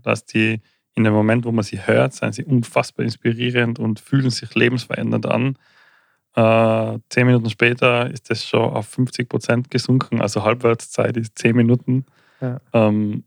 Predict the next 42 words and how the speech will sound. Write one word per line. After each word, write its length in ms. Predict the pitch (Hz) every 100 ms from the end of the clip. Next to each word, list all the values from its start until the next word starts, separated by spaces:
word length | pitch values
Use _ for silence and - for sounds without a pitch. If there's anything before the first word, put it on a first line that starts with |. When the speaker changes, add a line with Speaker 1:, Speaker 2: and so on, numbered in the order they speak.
| _
Speaker 1:
und 140 | 113
dann 180 | 107 117
spätestens 400 | - 107 104 104
am 80 | 110
nächsten 240 | 110 110 110
Tag 140 | 104
hast 120 | 104
du 20 | -
es 40 |
meistens 320 | 104 104 -
vergessen. 480 | - 120 - - 113
Speaker 2:
Ja. 220 | 123 123 123 _ _
Speaker 1:
Aber 120 | - 110
es 100 | 104
gibt 160 | 143
so, 460 | - 135 123 123 123 _ _ _ _ _ _ _ -
vor 180 | - -
allem 240 | 165 165
durch 140 | 143 135
das 180 | 127
Lesen 300 | 123 143 156
vom 180 | 139 131
Buch 340 | 113 147 180 -
und 140 | 123
durch 100 | 117
die 100 | -
Notizen 480 | 120 117 170 - 156
und 120 | 143
so, 140 | - 139
gibt's 220 | - 127
schon 200 | - 135
so 140 | 139
ein, 180 | - 127
zwei 140 | 135 127
TED, 240 | - 139 _ _ _
ted 240 | 143 - -
Talks, 420 | - 127 135 - _ _ _ _ _
die 60 | 123
ich 80 | 123
mir 140 | 120
ganz 260 | 117 113 -
gern 540 | 120 117 120 123 -